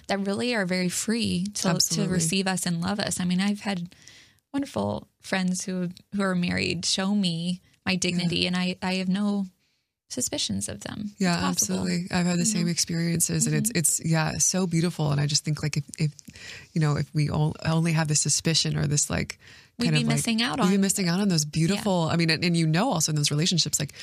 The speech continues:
Speaker 2: they're not friends with me because they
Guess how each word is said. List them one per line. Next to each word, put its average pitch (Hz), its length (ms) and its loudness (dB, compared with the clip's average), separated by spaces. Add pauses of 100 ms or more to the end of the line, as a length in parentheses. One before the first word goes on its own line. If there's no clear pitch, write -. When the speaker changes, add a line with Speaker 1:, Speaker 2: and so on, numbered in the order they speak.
(300)
Speaker 2:
they're 214 220 2
not 208 520 0 (1200)
friends 185 280 2
with 151 160 0
me 135 400 0
because 156 360 0
they 143 400 0